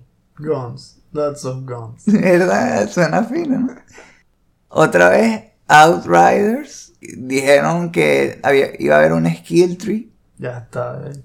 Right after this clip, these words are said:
Speaker 2: ¿Verdad?
Speaker 1: You're
Speaker 2: Entonces,
Speaker 1: in.
Speaker 2: <laughs> Destiny con skill tree. Nice. L-, lo otro,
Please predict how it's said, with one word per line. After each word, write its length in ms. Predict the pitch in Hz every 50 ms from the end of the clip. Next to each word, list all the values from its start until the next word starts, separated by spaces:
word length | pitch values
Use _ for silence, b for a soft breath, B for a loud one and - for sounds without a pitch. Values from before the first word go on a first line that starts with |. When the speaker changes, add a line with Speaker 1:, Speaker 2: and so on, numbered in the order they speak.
| - 175
Speaker 2:
¿Verdad? 540 | - - - 95 98 107 123 127 - - 165
Speaker 1:
You're 160 | 151 156 165
Speaker 2:
Entonces, 760 | 170 180 180 175 170 160 156 151 165 - _ - 220 208 - 269
Speaker 1:
in. 240 | 240 254 262 - - - _
Speaker 2:
<laughs> 140 | _ _ -
Destiny 580 | 127 151 165 202 - - 247 196 196 208 196
con 160 | - 180 160 160 -
skill 280 | 170 - 170 190 190 196
tree. 380 | 220 220 - - - - _ _ _ _ -
Nice. 680 | 120 127 135 127 117 110 107 104 - - - - _ _ _ _ _ _ _ _ _ 403 _ B B B B B B B B B B B B B B B _
L-, 560 | - - 147 151 147 143 - - - - 147 151
lo 180 | 151 151 151
otro, 580 | 156 156 160 170 214 196 214 214 240 - -